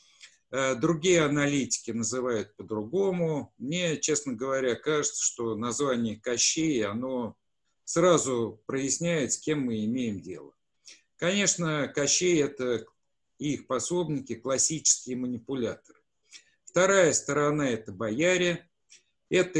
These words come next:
элита, гораздо более связанная с нациями, с народами. Ну да,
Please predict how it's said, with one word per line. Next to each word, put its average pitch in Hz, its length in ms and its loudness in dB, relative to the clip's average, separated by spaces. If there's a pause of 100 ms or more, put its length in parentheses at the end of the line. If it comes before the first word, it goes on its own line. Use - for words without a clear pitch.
(140)
элита, 165 640 2
гораздо 131 600 0
более 123 480 0
связанная 101 880 -4 (400)
с - 180 0
нациями, 156 720 -2
с - 160 -6
народами. 135 760 -2 (440)
Ну 208 320 2
да, 151 600 2